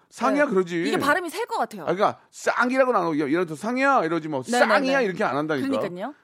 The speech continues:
Speaker 1: 그럼 이름은 이렇게 좀
Speaker 2: 네.
Speaker 1: 그런데 부-, 막상 부를 때는 쌍-, 쌍으로 안 하니까.
Speaker 2: 네.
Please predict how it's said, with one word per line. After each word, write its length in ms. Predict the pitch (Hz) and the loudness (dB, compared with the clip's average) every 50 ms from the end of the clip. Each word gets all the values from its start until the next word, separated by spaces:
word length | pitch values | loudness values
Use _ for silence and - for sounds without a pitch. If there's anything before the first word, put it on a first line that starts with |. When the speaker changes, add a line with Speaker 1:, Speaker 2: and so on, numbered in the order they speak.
| _ | _
Speaker 1:
그럼 220 | - 170 175 143 - - | -6 -6 -6 -6 -6 -10
이름은 460 | 156 180 190 233 240 247 254 240 214 | -8 -6 -4 -4 -2 -2 -2 -2 -2
이렇게 240 | 190 180 202 202 185 | -4 -6 -6 -4 -4
좀 100 | 196 185 | -2 -4
Speaker 2:
네. 60 | 185 156 | -4 -2
Speaker 1:
그런데 280 | 170 190 190 190 202 | -2 -2 -2 -2 -4
부-, 160 | 175 - - - _ | -6 -6 -16 -20 _
막상 340 | - - 131 135 233 240 - | -4 -4 -4 -2 -4 -6 -6
부를 240 | 131 156 185 208 - | -6 -6 -6 -4 0
때는 280 | 233 233 226 233 196 | 0 0 0 -2 -8
쌍-, 360 | 131 - - - 240 240 190 180 | -6 -6 -6 -4 -4 -6 -8 -8
쌍으로 380 | 165 220 208 254 262 262 233 | -6 -6 -4 -4 -2 -2 -2
안 140 | - 139 135 151 | -2 0 0 0
하니까. 600 | 170 185 185 170 - 151 135 127 123 151 165 156 | 0 -2 -4 -6 -4 -4 -2 -2 0 -2 0 0
Speaker 2:
네. 380 | 214 214 208 190 175 165 170 | 0 0 0 -2 -4 -6 -8